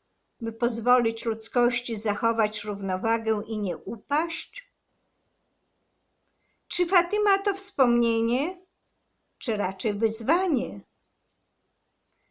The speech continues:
Dla wielu Fatima jest objawieniem oddalającym się w czasie.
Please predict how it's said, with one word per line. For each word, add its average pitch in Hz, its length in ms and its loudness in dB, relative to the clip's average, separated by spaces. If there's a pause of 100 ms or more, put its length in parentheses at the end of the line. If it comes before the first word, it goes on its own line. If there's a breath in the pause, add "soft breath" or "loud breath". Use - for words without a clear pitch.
(220)
Dla 240 260 4
wielu 220 500 2 (400)
Fatima 269 600 2
jest 254 440 0
objawieniem 269 1000 2 (320)
oddalającym 226 1200 4
się 175 220 -6
w - 140 -16
czasie. 180 580 -6